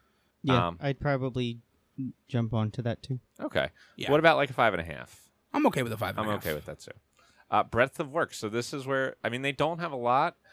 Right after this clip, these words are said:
Speaker 2: I think, Tyler, you said something about this that made a lot of sense. They didn't put out albums because they felt like they needed to. They wrote the music as it made sense to them,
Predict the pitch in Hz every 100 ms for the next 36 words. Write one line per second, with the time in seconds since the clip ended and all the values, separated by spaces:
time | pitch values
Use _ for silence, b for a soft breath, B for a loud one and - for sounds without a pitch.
0 | b b 123 190 190 - 131 147 147 123
1 | 127 135 139 - 131 - 127 131 131 127
2 | 127 131 - 101 101 98 95 - 104 b
3 | b b 110 127 147 151 156 - - 147
4 | 147 139 123 120 110 113 123 - - 104
5 | 95 92 101 95 92 92 92 104 110 -
6 | 135 139 b b - 101 87 104 117 120
7 | 107 104 107 110 - - 90 98 98 95
8 | 90 92 92 - 95 90 - 90 90 90